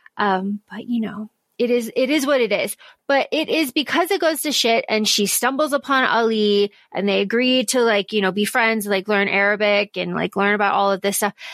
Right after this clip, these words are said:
that we get kind of, like, extended scenes of Nari and Ali, like, learning together and, like,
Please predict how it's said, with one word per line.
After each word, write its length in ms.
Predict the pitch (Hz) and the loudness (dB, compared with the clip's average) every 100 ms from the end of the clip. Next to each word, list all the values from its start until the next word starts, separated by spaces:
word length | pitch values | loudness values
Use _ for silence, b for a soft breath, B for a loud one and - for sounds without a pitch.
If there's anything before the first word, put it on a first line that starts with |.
| B | B
that 160 | 285 269 | -4 0
we 140 | 320 | 0
get 380 | 220 208 370 427 | -2 0 0 0
kind 260 | - 403 453 | -2 0 0
of, 80 | 480 | 0
like, 200 | 370 311 - B B | -2 -2 -8 B B
extended 800 | 294 - - - 330 339 392 339 | -6 -4 -2 0 0 2 0 2
scenes 720 | - - 226 240 285 320 302 | 0 2 2 4 4 2 2
of 240 | - 247 | 0 0
Nari 600 | 233 214 202 220 262 285 - | 0 2 2 2 4 2 2
and 240 | 247 233 - | 0 -2 -2
Ali, 680 | 202 220 220 208 220 247 - B B | 0 0 0 0 2 0 -2 B B
like, 180 | 226 - | -4 -2
learning 720 | 247 220 220 226 247 269 285 | 0 2 2 2 0 0 -2
together 920 | - 277 311 320 339 339 349 349 349 | -2 0 0 2 2 2 4 4 2
and, 320 | - 254 247 | 0 -2 0
like, 440 | 240 220 208 190 | 2 2 2 0